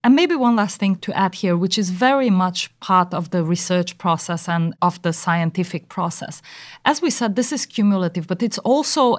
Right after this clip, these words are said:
a conversation, a debate that people have. So often in research or in scientific discourse, there is a lot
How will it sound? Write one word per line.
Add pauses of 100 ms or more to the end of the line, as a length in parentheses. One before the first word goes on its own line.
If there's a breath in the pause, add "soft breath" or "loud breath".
a
conversation, (100)
a
debate
that
people
have. (260 loud breath)
So
often
in
research
or
in
scientific
discourse,
there
is
a
lot